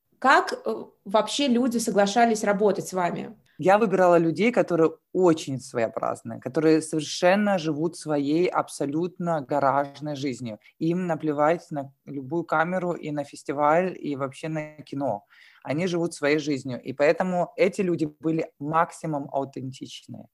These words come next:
Speaker 2: И вот это для меня было очень важно, чтобы поставить камеру, и человек так же себя ведет, как без камеры. И ты ему, к нему можешь очень близко приблизиться, и ты можешь снять на интимные разговоры, ссоры с женой, побоище.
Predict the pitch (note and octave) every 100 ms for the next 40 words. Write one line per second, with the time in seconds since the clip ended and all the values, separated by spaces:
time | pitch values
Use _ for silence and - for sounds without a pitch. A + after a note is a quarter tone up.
0 | _ - D3+ F3+ F3 D#3 D#3 D3+ D3 D3
1 | D3 - D3 F3 G#3 G3 E3 - D3 -
2 | D#3+ D3+ F3+ E3+ F#3+ F#3+ A3 F#3 - -
3 | D#3 D#3 E3 F#3 F#3 - E3+ E3+ D3+ C#3
4 | C#3+ C3+ - D3+ D3 C#3 C3+ F#3+ - D3+
5 | C#3+ B2+ C3 D3 C#3+ C3 - A2 G#2+ G#2
6 | - _ _ _ _ D3+ D3+ C#3+ E3+ E3+
7 | E3 - E3 D#3 D#3+ D#3 D3 - - D3
8 | D3 D#3 D3 C3+ C3 C3 F3+ G3+ F3+ -
9 | B2 B2+ C#3 D3 C#3+ C3+ - D3+ C#3+ C#3+
10 | C3 B2+ C#3 C3+ C3 B2 B2+ A#2 C#3+ F3+
11 | D#3+ C3 - _ _ - - D#3+ C#3+ A#2+
12 | C#3 C#3 C#3 D#3+ D3 C#3 C3 B2+ C#3+ D#3+
13 | D3 - - A#2+ B2